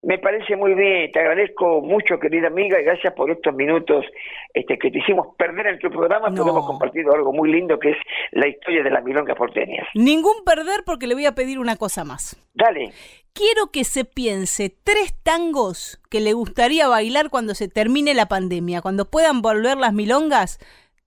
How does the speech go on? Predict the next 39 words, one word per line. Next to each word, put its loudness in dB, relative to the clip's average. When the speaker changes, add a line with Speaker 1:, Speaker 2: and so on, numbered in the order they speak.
Speaker 2:
título 4
y 0
versión. -2
Speaker 1:
Bueno, 0
bueno, 2
tendría 0
que -2
elegir 0
por 0
lo 0
menos 0
treinta, 0
pero 4
bueno. 0
Speaker 2:
Vamos 2
con 0
tres. -2
Speaker 1:
Te -2
voy 4
a 4
de-, -10
<laughs> -4
claro, 2
te -4
voy 0
a -2
decir, -2
a 2
ver, 0
a 2
ver, 0
Volver 2
a 0
soñar, 2
Di -4
Sarli 2
con -2
Rufino. 0
Speaker 2:
Bien. -8